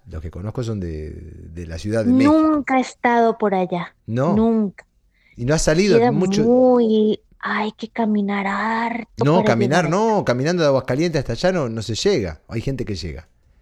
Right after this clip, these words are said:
Speaker 1: ¿Sí?
Speaker 2: Harta la caminata.
Speaker 1: ¿Sí? Uy, no, me, sí, no, me, me imagino que sería una caminata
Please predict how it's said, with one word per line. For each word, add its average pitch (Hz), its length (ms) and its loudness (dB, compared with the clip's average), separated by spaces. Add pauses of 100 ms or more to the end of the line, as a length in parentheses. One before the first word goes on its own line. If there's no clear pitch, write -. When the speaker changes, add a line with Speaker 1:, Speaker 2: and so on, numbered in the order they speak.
(320)
Speaker 1:
¿Sí? 170 380 -4 (1900)
Speaker 2:
Harta 277 720 0
la 220 140 2
caminata. 190 800 -4 (180)
Speaker 1:
¿Sí? 262 380 -4 (320)
Uy, 151 340 -2
no, 143 180 -2
me, 123 140 -2
sí, 160 200 0
no, 208 180 0
me, 110 320 -4
me 107 180 -8
imagino 127 440 -6
que 107 100 -4
sería 110 220 -4
una 127 120 -4
caminata 113 500 -4